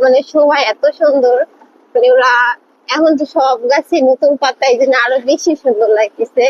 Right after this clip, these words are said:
কারণ কিছুদিন আগে সব গাছের পাতাগুলো কলম পড়ে গেছিল, আর এখন প্রতিটা গাছে সবুজে ভরে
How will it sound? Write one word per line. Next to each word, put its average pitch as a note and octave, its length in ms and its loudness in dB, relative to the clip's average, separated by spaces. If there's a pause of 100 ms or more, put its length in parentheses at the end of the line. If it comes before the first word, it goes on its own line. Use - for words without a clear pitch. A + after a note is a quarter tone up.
কারণ A3 180 0 (140)
কিছুদিন C4+ 380 0 (160)
আগে A#3 240 0 (540)
সব A#3+ 160 -2 (100)
গাছের D4 360 -2
পাতাগুলো C#4+ 480 0
কলম F4 200 0 (100)
পড়ে G4 280 2
গেছিল, A3+ 340 -2 (100)
আর F#3+ 80 -2 (120)
এখন A#3+ 160 -6 (120)
প্রতিটা D4+ 480 0 (100)
গাছে B3+ 240 -2 (140)
সবুজে C#4 500 0 (580)
ভরে C#4+ 260 2